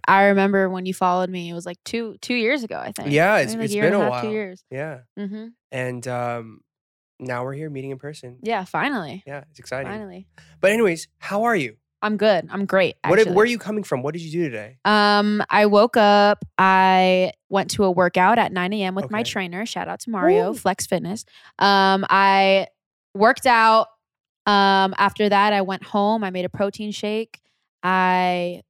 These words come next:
Speaker 1: took a shower. And then after that, I was picking out outfits for Vegas 'cause I'm going to Vegas this weekend.
Speaker 2: Oh.
Speaker 1: Yeah, I'm going to, it's my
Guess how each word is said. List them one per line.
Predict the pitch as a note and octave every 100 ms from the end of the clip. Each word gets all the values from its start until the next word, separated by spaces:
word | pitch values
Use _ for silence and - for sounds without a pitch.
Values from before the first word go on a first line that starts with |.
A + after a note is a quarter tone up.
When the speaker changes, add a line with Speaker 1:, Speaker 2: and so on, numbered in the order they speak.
| _ _ _ _ _ _
Speaker 1:
took | - B3
a | A3+
shower. | - G#3+ A3 A3+ A#3+ C4 -
And | G3+
then | G3
after | F#3+ G3+ G3
that, | G3 G3+ G3 F#3
I |
was | F#3+ F#3+
picking | G3+ F#3+
out | F#3 F3
outfits | F3 F#3+ F#3 -
for | F3+
Vegas | F3+ G3+ G#3+
'cause | F3
I'm | F3+
going | F#3 E3
to |
Vegas | C#3+ F3 A#3 -
this | G3 -
weekend. | C4+ D4+
Speaker 2:
Oh. | D#4 D#4 D4+ D4+ D4+ C#4+ A#3+ F3+
Speaker 1:
Yeah, | F#3 E3
I'm | F3+
going | F#3 F#3
to, | F#3 F3
it's | G3 -
my | F#3+